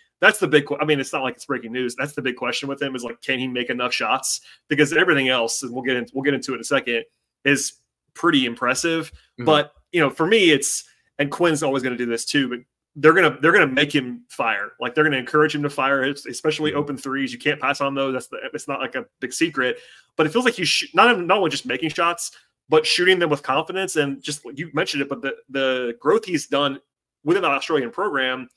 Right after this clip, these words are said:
Speaker 1: he was, like, not a lock to be on the team in Australia. Like, that was discussed a lot, like, a month or two ago. And then he just basically forced himself on this team with the way he's been playing. And now he's playing big minutes and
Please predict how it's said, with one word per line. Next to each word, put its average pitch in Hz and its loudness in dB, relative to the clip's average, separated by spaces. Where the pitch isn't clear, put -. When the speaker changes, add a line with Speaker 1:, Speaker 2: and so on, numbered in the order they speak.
Speaker 1:
he 202 2
was, 285 2
like, 247 2
not 180 2
a 156 2
lock 151 0
to 147 -6
be 156 -4
on 135 -2
the 110 -10
team 151 -4
in 147 0
Australia. 123 -2
Like, 123 -4
that 175 2
was 190 0
discussed 180 -2
a 131 -4
lot, 123 -2
like, 127 -6
a 123 -8
month 151 0
or 139 -2
two 135 -2
ago. 120 -2
And 147 4
then 151 4
he 170 -4
just 160 -2
basically 151 2
forced 170 0
himself 147 0
on 139 0
this 127 -4
team 156 0
with 143 -2
the 143 -2
way 139 -2
he's 127 -4
been 120 -8
playing. 147 -2
And 131 -6
now 143 0
he's 131 -4
playing 127 -4
big 117 -10
minutes 175 0
and 123 -6